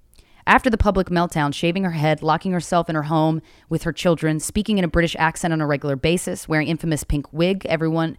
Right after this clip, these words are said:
everywhere, and shopping naked, she was hospitalized twice. After the hospitalization, her father petitioned the courts to be a temporary conservator to her un-,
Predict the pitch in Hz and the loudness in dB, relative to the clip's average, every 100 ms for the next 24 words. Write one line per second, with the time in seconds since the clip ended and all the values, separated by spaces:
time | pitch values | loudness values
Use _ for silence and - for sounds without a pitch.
0 | - - 165 185 185 196 208 165 - 175 | -16 -4 -2 2 4 4 4 0 2 2
1 | - 170 180 185 127 - - _ - 160 | 4 2 2 0 -4 -6 -20 _ -2 -2
2 | - 175 165 - 165 147 143 - 147 101 | 2 2 2 0 2 2 0 0 0 0
3 | - _ - _ 185 196 202 175 190 - | -12 _ -20 _ 0 2 2 4 4 4
4 | 180 175 185 208 160 143 - - - - | 2 4 2 0 -2 -4 -8 -18 -8 0
5 | 185 190 196 190 196 - 190 185 - 156 | 4 6 4 2 0 0 0 0 0 0
6 | - 156 160 147 - - 277 240 165 135 | 0 -2 0 0 -2 2 4 6 4 4
7 | 127 - 190 - 233 180 - 127 160 - | 0 -4 -6 0 0 0 -2 -2 -2 -6
8 | - - - 214 190 196 185 190 | -20 -20 -4 0 4 4 4 2